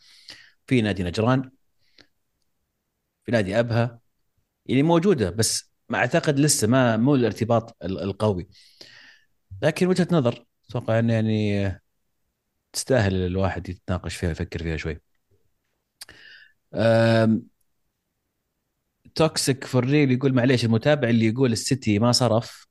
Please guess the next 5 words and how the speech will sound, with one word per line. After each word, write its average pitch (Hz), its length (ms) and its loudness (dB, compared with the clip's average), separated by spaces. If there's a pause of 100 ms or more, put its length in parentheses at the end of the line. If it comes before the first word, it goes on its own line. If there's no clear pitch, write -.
(100)
شلون؟ 110 580 0
نسيت 143 440 0
يوم 117 200 2
Laporte 117 480 0
كان 104 360 0